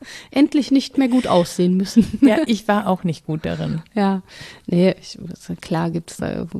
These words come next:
Speaker 1: Schnittmengen, das wird ja auch so gemacht im Fach Ethik und ich nehme an, dass da auch Empathie vorkommen dürfte zum Beispiel. Das überhaupt zu differenzieren in unterschiedliche Fächer ist ja ein, eine nicht machbare Sache.
Speaker 2: Na, aber ich, ich glaube auch Emotionen zu positionieren, ne? Also
Speaker 1: Ja.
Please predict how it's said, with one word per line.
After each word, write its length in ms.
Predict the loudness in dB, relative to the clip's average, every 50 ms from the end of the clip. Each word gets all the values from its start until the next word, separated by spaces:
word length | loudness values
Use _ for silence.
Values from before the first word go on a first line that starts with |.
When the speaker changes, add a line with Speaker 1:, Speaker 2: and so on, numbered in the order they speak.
| -10 -12
Speaker 1:
Schnittmengen, 600 | -4 0 0 0 0 0 0 0 0 2 2 0 0
das 160 | -2 -4 -4
wird 100 | -6 -6
ja 80 | -6 -6
auch 80 | -6
so 140 | -6 -6 -4
gemacht 320 | -2 -2 -2 -2 -4 -6
im 80 | -8 -8
Fach 220 | -6 -8 -8 -8 -4 0
Ethik 520 | 2 4 4 4 2 0 -4 -4 -4 -4
und 180 | -2 -2 -2 0
ich 100 | 2 4
nehme 220 | 6 6 6 4
an, 140 | 2 2 2
dass 220 | 0 0 -2 _
da 260 | 0 2 2 2 2
auch 180 | 2 0 0 0
Empathie 540 | 0 0 0 0 0 -2 -2 0 -2 -2 0
vorkommen 580 | 0 2 2 2 2 0 -2 0 0 0 0
dürfte 380 | 0 0 0 -2 -2 -6 -8 -10
zum 220 | -8 -4 -4 -2 -2
Beispiel. 380 | 0 0 -2 -2 0 -2 -2 -4 -6 -14 -20 -14 -6
Das 140 | -4 -2 0
überhaupt 420 | 4 4 4 6 6 6 4 4 0
zu 80 | 0 0
differenzieren 680 | 0 0 0 0 0 2 0 0 0 0 2 2 2
in 100 | 0 0
unterschiedliche 640 | -2 -4 -6 -8 -10 -8 -8 -6 -6 -6 -6 -6 -6
Fächer 420 | -6 -4 -4 -4 -4 -4 -6 -6 -6
ist 160 | -8 -6 -6
ja 160 | -4 -4 -4 -6
ein, 540 | -6 -8 -6 -4 -4 -4 -4 -4 -4 -6 -6 -4
eine 180 | -2 0 2 2
nicht 260 | 2 0 -2 -4 -6
machbare 480 | -6 -6 -6 -6 -8 -6 -6 -6 -6
Sache. 280 | -6 -8 -10 -12 -14 -18 -20 -20 -20 -20 -12 _
Speaker 2:
Na, 260 | 0 2 2 2 2 0
aber 140 | -2 -4
ich, 220 | -4 -4 -6 -10 -6
ich 200 | -6 -6 -6 -4
glaube 380 | -4 -4 -2 -2 -2 -2 -4 -4
auch 120 | -6 -4
Emotionen 680 | -2 0 2 2 2 0 -2 -4 -4 -2 0 0 0 0
zu 160 | -2 -6 -10
positionieren, 1040 | -8 -6 -6 -6 -6 -6 -8 -10 -8 -6 -2 2 4 4 4 4 4 0 -2 -4 -4
ne? 180 | -2 -2 -2 -2
Also 240 | -2 -2 0 2 4
Speaker 1:
Ja. 220 | 2 2 2 -2